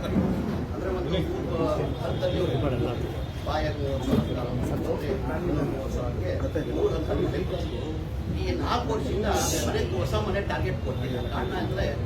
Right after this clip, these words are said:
ಮೊನ್ನೆನೂ ನಮ್ಮ ಸರ್ಕಾರ ಬಂದಾದ್ಮೇಲೆ ಮನೆ ಮುಖ್ಯಮಂತ್ರಿಗಳು ಮೊನ್ನೆನೂ ಬಜೆಟಲ್ಲಿ ನಮ್ಮ ಮನೆ ಮುಖ್ಯಮಂತ್ರಿಗಳು ಒತ್ತಡ ಮಾಡಿದ್ರು. ಇಲ್ಲ ಸರ್, ಎಮ್ ಎಲ್ ಎಗಳು ಬಹಳ ಒತ್ತಡ ಇದೆ, ಮನೆಗಳು ಹಿಂದಿನ ಸರ್ಕಾರ ತಾವೇ ಇರುವಾಗ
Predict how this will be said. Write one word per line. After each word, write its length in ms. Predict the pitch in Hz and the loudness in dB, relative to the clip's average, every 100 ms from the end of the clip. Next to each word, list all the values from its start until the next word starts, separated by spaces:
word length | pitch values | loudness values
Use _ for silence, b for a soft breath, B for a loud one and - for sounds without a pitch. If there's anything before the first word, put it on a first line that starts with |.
| - - | -2 -2
ಮೊನ್ನೆನೂ 280 | - - 208 | 0 0 2
ನಮ್ಮ 180 | 202 - | 2 2
ಸರ್ಕಾರ 300 | - - - - | 0 0 0 0
ಬಂದಾದ್ಮೇಲೆ 480 | 294 - - - 202 - - - - | 0 0 0 -2 -2 -2 -2 -2 -2
ಮನೆ 140 | - 143 | -2 0
ಮುಖ್ಯಮಂತ್ರಿಗಳು 640 | 220 208 196 175 156 - - - - - - - | 0 0 0 0 0 0 0 -2 -2 0 2 4
ಮೊನ್ನೆನೂ 320 | - 208 214 | 6 6 6
ಬಜೆಟಲ್ಲಿ 540 | 165 185 175 - 165 151 - 185 165 | 4 4 4 4 4 2 2 2 0
ನಮ್ಮ 120 | 165 160 | 0 -2
ಮನೆ 120 | 160 151 | -2 -2
ಮುಖ್ಯಮಂತ್ರಿಗಳು 500 | 170 202 185 - - - | 0 0 0 0 -2 0
ಒತ್ತಡ 200 | 165 170 170 | 0 0 0
ಮಾಡಿದ್ರು. 340 | 156 151 - | 0 -2 -2
ಇಲ್ಲ 100 | - | -2
ಸರ್, 240 | 156 160 151 | -2 0 -2
ಎಮ್ 140 | - | -2
ಎಲ್ 100 | - | -2
ಎಗಳು 320 | 147 175 - 175 - - - | -2 0 0 0 -2 -2 -2
ಬಹಳ 100 | 135 147 143 | 0 0 0
ಒತ್ತಡ 220 | 165 160 151 | 0 0 0
ಇದೆ, 140 | 143 - - 165 226 - | 0 -2 0 2 2 2
ಮನೆಗಳು 340 | 214 - 170 220 233 | 2 2 2 4 4
ಹಿಂದಿನ 340 | 214 196 147 185 | 4 2 2 0
ಸರ್ಕಾರ 240 | 196 156 160 165 | 0 0 0 -2
ತಾವೇ 200 | 165 160 170 | -2 -2 0
ಇರುವಾಗ 240 | 156 151 | 0 0